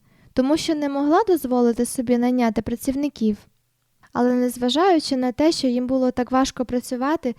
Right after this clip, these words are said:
вони були впевнені, що саме Господь дає їм врожай. Якби він не посилав сонячне тепло і дощ,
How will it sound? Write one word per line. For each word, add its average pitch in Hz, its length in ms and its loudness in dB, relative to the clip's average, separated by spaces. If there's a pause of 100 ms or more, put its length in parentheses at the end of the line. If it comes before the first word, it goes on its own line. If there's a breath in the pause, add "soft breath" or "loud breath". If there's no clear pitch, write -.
(260 loud breath)
вони 269 220 0
були 302 200 2
впевнені, 220 760 2 (160 soft breath)
що 269 160 0
саме 285 340 2
Господь 277 580 2
дає 226 340 4
їм 226 160 4
врожай. 240 580 0 (600 soft breath)
Якби 233 340 2
він 359 260 0
не 262 80 -2
посилав 254 520 0
сонячне 240 580 -2
тепло 233 440 -2
і 262 120 2
дощ, 247 480 -4